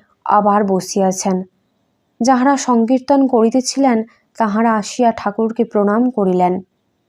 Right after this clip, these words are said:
ঠাকুর তাহাদিগকে বলিতেছেন, "টাকার জন্য যেমন ঘাম বার করো, তেমনি হরিনাম করে নিচে গিয়ে ঘাম বার করতে হয়।"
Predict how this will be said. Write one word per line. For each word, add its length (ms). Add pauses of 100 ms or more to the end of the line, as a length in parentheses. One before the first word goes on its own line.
(260)
ঠাকুর 380 (300)
তাহাদিগকে 680
বলিতেছেন, 680 (800)
"টাকার 480
জন্য 420
যেমন 380
ঘাম 420
বার 220
করো, 400 (540)
তেমনি 440 (200)
হরিনাম 680
করে 380 (300)
নিচে 540
গিয়ে 480
ঘাম 400
বার 200
করতে 360
হয়।" 320